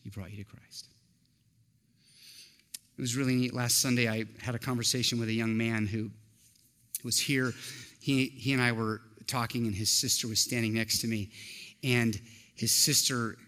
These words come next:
is a, is a miracle story. And he told me, "I've been reading through the book of Acts, and I've been reading Acts, and I've been seeing all these miracles. Have you ever read Acts and thought, 'Yeah, why don't we see any of these miracles anymore?'"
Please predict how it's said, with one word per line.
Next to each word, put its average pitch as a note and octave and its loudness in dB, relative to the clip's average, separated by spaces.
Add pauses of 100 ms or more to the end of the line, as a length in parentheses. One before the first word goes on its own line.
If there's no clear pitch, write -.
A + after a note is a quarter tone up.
is A#2+ -2
a, A#2+ 0 (260)
is A#2+ -4
a A2+ -2
miracle B2 0
story. - -4 (1160)
And A#2 -2
he B2 2
told D#3 4
me, C#3+ 6
"I've C#3+ 4
been D#3+ 6
reading F#3+ 10
through G#3+ 4
the F3 2
book F3 0
of C#3 2
Acts, D3+ 4 (260)
and C#3 2
I've D3 4
been D3 4
reading F3+ 6
Acts, D#3 0
and C3+ 2
I've B2+ 2
been B2 4 (180)
seeing E3 4
all D#3+ 2
these D3 4
miracles. D3 2
Have D#3+ 4
you F3 4
ever D#3 0
read C#3+ 2
Acts C#3 2
and C3 2
thought, B2 2 (720)
'Yeah, F#3+ -6
why C3+ -2
don't G3+ -2
we D3 -2
see C#3 2
any E3 -2
of C#3 -6
these D3 0
miracles C#3+ -2
anymore?'" B2 -8